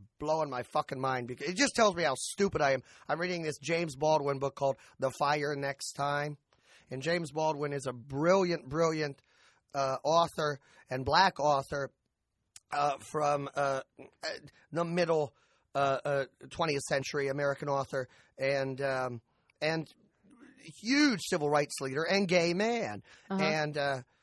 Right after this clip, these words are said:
Speaker 1: uh, his book, Giovanni's Room, talks about the homosexual experience and being closeted, uh, in a way that completely changed the way that I view myself sexually,
Speaker 2: Wow.
Speaker 1: frankly. Yeah, Giovanni's Room.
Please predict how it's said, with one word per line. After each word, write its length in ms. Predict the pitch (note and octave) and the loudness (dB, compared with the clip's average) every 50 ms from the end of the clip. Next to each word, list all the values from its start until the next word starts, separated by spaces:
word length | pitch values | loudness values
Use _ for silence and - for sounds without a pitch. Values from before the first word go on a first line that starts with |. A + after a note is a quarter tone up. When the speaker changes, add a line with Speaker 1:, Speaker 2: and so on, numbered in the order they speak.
| _ _ _ - | _ _ _ -4
Speaker 1:
uh, 140 | B2+ C3+ D3+ | -2 -2 -2
his 220 | C#3+ D#3 D#3 C3 | -2 -4 -4 0
book, 220 | A#2+ F#3 F3 - _ - | 4 4 4 4 _ -6
Giovanni's 760 | A#2+ C#3 F#3 F#3 E3 C#3+ D3+ D#3 D#3+ E3 D#3+ C#3 C3 - C#3 | -6 -2 0 2 2 2 4 4 4 4 2 -2 -6 -6 -4
Room, 320 | C#3 C3+ C3 B2+ C3+ C3 - | -2 0 0 0 -2 -4 -2
talks 260 | - D3 D3 C#3+ - | -2 0 0 -2 -2
about 200 | D#3 C#3+ C#3 - | -4 -6 -6 -4
the 60 | - | -4
homosexual 560 | B2 D#3 F3 E3 D#3 - D#3+ D3 - - D3+ C3+ | -2 0 0 0 0 -2 -2 -4 -4 -4 -8 -8
experience 460 | - - - D#3+ D3 C#3+ C3+ - - | -8 -8 -6 -4 -4 -4 -4 -6 -8
and 100 | B2+ B2 | -8 -6
being 240 | C#3+ C#3+ C#3+ C3+ C3+ | -4 -4 -4 -4 -4
closeted, 720 | - - C#3 C#3 C#3+ C#3+ - - C#3 C3+ C3 B2+ A#2+ - _ _ _ _ _ _ _ _ _ - | -4 -2 0 2 2 2 0 -4 -6 -6 -6 -6 -8 -10 _ _ _ _ _ _ _ _ _ -4
uh, 420 | C3+ C3+ C3+ C3 B2 A#2+ A#2 A2+ - _ _ _ _ _ _ _ _ - - - | -2 0 0 0 -2 -2 -4 -6 -8 _ _ _ _ _ _ _ _ -20 -18 -12
in 140 | D3+ E3 E3 | -8 -4 -4
a 60 | D#3+ | -2
way 200 | D#3 D#3+ D#3 D#3 | 0 0 0 0
that 180 | D3 D3 C#3+ - _ - - | 0 -2 -4 -4 _ -16 -12
completely 800 | - D#3 D3+ C#3+ - - E3+ E3+ D3+ - C#3+ D3 C#3 C3 A#2 - _ _ _ _ _ _ _ _ - | -8 -8 -8 -8 -8 -8 -8 -8 -6 -6 -6 -6 -6 -6 -8 -12 _ _ _ _ _ _ _ _ -12
changed 420 | - - F3+ F3 D#3 C3+ C3 - - | -6 -2 -2 -2 -2 -2 -6 -6 -6
the 60 | D3 | -4
way 120 | C#3+ C#3+ | -2 -2
that 100 | C3+ C3+ | 0 0
I 100 | C3+ C#3 | 0 0
view 180 | C3 B2+ D3 C3+ | 0 -2 -4 -6
myself 420 | A#2 G#2+ G#2+ - G#3+ A#3+ B3+ F3+ | -4 -6 -2 2 4 4 4 4
sexually, 540 | - - A2+ G#2 - - - A2+ A2 G#3 G3+ | 2 -6 -8 -8 -10 -10 -12 -10 -6 0 2
Speaker 2:
Wow. 360 | G#3+ A#3+ C#4 D#4+ D#4 A#3+ F#3+ E3 | 4 6 6 6 6 4 2 2
Speaker 1:
frankly. 100 | C#3 C3 - - - | 0 -4 -8 -12 -6
Yeah, 180 | C3+ C#3+ B2+ A#2 | -4 -4 -4 -4
Giovanni's 720 | G#2+ C3+ D#3+ F3+ G3 F3+ E3+ E3+ D#3+ D#3+ E3 E3+ D#3+ - | -4 -4 -2 0 0 2 2 2 0 0 -2 -4 -6 -6
Room. 280 | D3 C#3 C#3 C#3 C3+ | -4 -2 -2 -2 -4